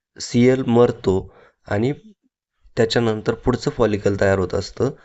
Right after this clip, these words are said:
किंवा जे नवीन बीजांड तयार होत असतं ते तयार होण्यासाठी फॉलिक्युलर स्टिम्युलेटिंग हार्मोन महत्त्वाचा असतो. तर तो, अ, वेव्हच्या मार्फत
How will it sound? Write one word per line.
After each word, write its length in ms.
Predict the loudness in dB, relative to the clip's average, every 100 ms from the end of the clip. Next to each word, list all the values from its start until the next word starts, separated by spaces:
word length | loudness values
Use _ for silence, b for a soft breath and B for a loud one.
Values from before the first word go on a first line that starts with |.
| b b _ _
किंवा 180 | 2 4
जे 160 | 4 4
नवीन 260 | 4 4
बीजांड 340 | 2 2 2 2 2
तयार 180 | 2
होत 180 | 0 -2
असतं 340 | -10 -8 -8 -6 -4
ते 60 | -2
तयार 200 | 0 0
होण्यासाठी 640 | 0 0 -2 -2 -6 -6 -10 B B _ 0
फॉलिक्युलर 440 | 2 2 4 2
स्टिम्युलेटिंग 640 | 2 -2 2 2 2 0
हार्मोन 360 | 0 0 0 2
महत्त्वाचा 500 | 2 2 -2 -4 -4
असतो. 460 | -4 -6 -6 -6 B B B _ _ _ _ _ _ -2
तर 80 | -2
तो, 440 | 0 0 0 -6 _ -20 -20 -20 -6
अ, 80 | -2 0 0 -2 -4 -8
वेव्हच्या 540 | 2 4 4 0 -2
मार्फत 360 | -2 -2 -2